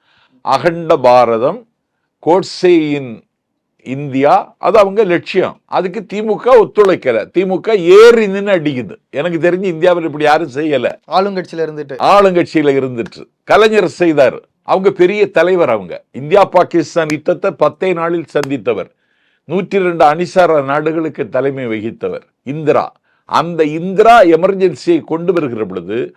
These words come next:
Speaker 1: ஆட்சி அதிகாரத்தில் இருக்கிறார் முதலமைச்சர் கலைஞர். ஆட்சி தான் முக்கியம்னு கருதி இருந்தா, இந்திரா சல்யூட்னு சொல்லியிருந்தா ஆபத்து வந்திருக்காது. "Revoke emergency, release national leaders"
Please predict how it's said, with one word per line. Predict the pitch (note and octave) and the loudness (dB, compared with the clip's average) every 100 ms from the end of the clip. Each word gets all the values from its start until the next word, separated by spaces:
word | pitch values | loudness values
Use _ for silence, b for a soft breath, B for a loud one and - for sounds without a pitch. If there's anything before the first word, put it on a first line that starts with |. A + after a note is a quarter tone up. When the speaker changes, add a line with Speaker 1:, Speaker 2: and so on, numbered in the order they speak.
| b | b
Speaker 1:
ஆட்சி | C3 F3+ G#3 - G#3+ | 0 0 0 0 0
அதிகாரத்தில் | F3 F#3+ G#3+ G3+ F#3 F#3 | 0 0 0 0 -2 0
இருக்கிறார் | F3 F3 G3 F3+ C#3+ | 0 -2 -2 -2 -2
முதலமைச்சர் | C3 C#3 C3+ A#2 - G2+ - _ _ _ | -4 -4 -4 -6 -8 -12 -12 _ _ _
கலைஞர். | A#2+ A#2+ F#2 - _ | -4 -4 -6 -14 _
ஆட்சி | - D#3+ A3 - G#3+ | 0 2 2 0 0
தான் | A3 A#3 | 2 2
முக்கியம்னு | F#3 - G#3 G3 F#3 | -2 0 0 0 -2
கருதி | F3 E3+ F#3 | 0 0 0
இருந்தா, | F#3 D#3+ D#3 E3+ A#3 A3+ - _ - | 0 -2 -2 0 0 0 -8 _ -12
இந்திரா | D3+ E3 G#3 F#3 - | -4 2 4 2 2
சல்யூட்னு | F3+ F#3+ G#3+ E3+ F3+ C3+ | 0 0 -4 -4 -4 -4
சொல்லியிருந்தா | D#3+ E3 F3+ F#3+ | -4 -2 -2 2
ஆபத்து | E3 F#3 F#3 - D3+ | 2 2 0 -4 -6
வந்திருக்காது. | B2+ C3 - G2 D#2 - _ _ _ _ _ | -6 -6 -4 -6 -6 -18 _ _ _ _ _
"Revoke | C3 F3+ G#3 A3 A3 | -2 0 4 2 2
emergency, | F#3 F#3 E3+ D#3+ - B2+ F#2+ | -2 0 0 -2 -4 -8 -6
release | A2 F3+ G3+ G3+ - | 0 0 0 -4 -6
national | D3+ E3+ - E3 C#3+ B2 | -4 -4 -4 -6 -6 -8
leaders" | B2 A#2+ A2+ | -6 -4 -4